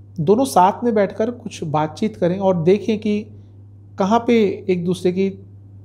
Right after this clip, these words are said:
थिंकिंग मैच हो रही है, कहाँ पे थॉट प्रोसेस है, क्या दोनों एक दूसरे के बारे में या अपने फ्यूचर के बारे में सोचते हैं। अगर आज एक बहुत ही क्लियर और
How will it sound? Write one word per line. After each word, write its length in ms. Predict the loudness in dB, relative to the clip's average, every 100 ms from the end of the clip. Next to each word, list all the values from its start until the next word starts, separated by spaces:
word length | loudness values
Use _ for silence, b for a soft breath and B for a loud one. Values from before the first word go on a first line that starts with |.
| -2
थिंकिंग 420 | 0 2 0 -2 -2
मैच 300 | 0 0 2
हो 100 | 2
रही 160 | 4 2
है, 120 | -2
कहाँ 280 | -2 0 0
पे 160 | 0 0
थॉट 280 | 0 0
प्रोसेस 360 | -2 -2 -4 -4
है, 280 | -8 -8 B B B -20 -20 0
क्या 320 | 4 6 4
दोनों 320 | 0 -2 -2 -2
एक 100 | -4
दूसरे 260 | -4 -4
के 100 | -2
बारे 220 | 0 0
में 160 | 0 0
या 120 | 0
अपने 500 | 0 -6 -16 -6 -4
फ्यूचर 340 | -2 0 0 2
के 100 | 2
बारे 200 | 2 0
में 80 |
सोचते 380 | -4 -8 -8 -8
हैं। 240 | -8 -10 b b -2 2
अगर 200 | 4 4
आज 220 | 2 0
एक 120 | -4 -4 -6 -8 -20 -20 -20 -20 -20 -20 -20 -16 -6
बहुत 280 | 0 2 0
ही 40 |
क्लियर 480 | -2 0 4 6 4
और 440 | 2 0 -2 -10